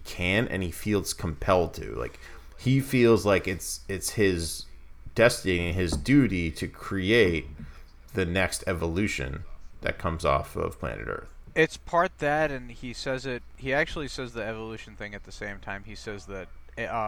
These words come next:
Speaker 2: artificial intelligence is just an inevitability, that
Speaker 1: Yeah.
Speaker 2: it's only, it's only a matter of time, and he just decided to be the person to make it happen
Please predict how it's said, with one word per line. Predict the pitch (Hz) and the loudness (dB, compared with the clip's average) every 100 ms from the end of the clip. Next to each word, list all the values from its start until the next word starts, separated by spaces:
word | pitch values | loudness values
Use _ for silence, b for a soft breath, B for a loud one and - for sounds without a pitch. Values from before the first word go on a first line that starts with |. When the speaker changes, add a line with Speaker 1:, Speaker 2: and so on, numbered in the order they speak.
| 101 - | 0 0
Speaker 2:
artificial | 117 113 113 - 104 | -2 -4 -6 -6 -8
intelligence | 98 110 104 98 98 - | -8 -8 -8 -8 -12 -12
is | 98 - | -12 -10
just | 101 - | -10 -12
an | 101 | -12
inevitability, | 98 101 98 90 - 98 101 113 127 b b b b b b - | -10 -8 -8 -10 -10 -8 -6 -6 -8 b b b b b b -4
that | 110 110 120 | 2 2 0
Speaker 1:
Yeah. | |
Speaker 2:
it's | 120 123 | -4 -6
only, | 113 113 - | -8 -8 -8
it's | 131 | -6
only | 151 120 117 | -6 -4 -6
a | |
matter | 113 110 107 | -4 -4 -4
of | 95 | -6
time, | - 101 104 104 | -6 -4 -6 -10
and | 98 | -12
he | 101 | -12
just | 98 - | -12 -14
decided | - - 95 95 - | -12 -6 -4 -4 -10
to | 98 | -10
be | 98 | -10
the | 92 | -10
person | - 95 - 92 | -10 -10 -10 -16
to | 95 | -14
make | 92 92 | -14 -12
it | 92 | -10
happen | 87 92 | -10 -10